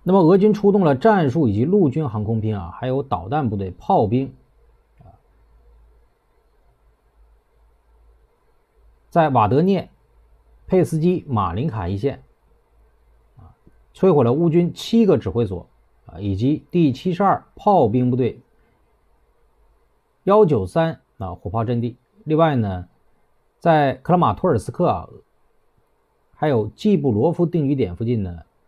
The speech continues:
北约的外国工兵，呃，他的集结点也被俄军摧毁啊，所以俄军也轰炸了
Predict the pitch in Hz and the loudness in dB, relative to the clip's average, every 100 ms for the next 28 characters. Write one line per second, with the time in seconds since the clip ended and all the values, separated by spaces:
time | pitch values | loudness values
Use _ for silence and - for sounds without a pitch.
0 | _ _ _ _ _ _ _ _ _ _ | _ _ _ _ _ _ _ _ _ _
1 | _ - 113 113 175 202 180 175 165 135 | _ -2 2 4 4 4 2 2 2 2
2 | 139 190 190 185 180 - _ _ _ _ | 2 2 4 2 0 -8 _ _ _ _
3 | _ _ _ 113 - _ _ _ 139 143 | _ _ _ -20 -20 _ _ _ -4 -4
4 | - 160 196 131 85 85 95 90 143 113 | -2 2 2 2 -4 -6 -6 -4 -4 -4
5 | 101 104 101 98 95 _ _ _ - 98 | -4 -6 -8 -12 -14 _ _ _ -20 -20
6 | 98 156 151 117 _ _ _ _ _ - | -6 -2 -2 -4 _ _ _ _ _ -2
7 | 165 185 208 131 87 - _ _ _ _ | 2 4 4 2 -2 -12 _ _ _ _
8 | _ _ - 202 214 208 190 147 110 95 | _ _ -2 0 4 4 4 2 0 -4
9 | 90 82 | -8 -14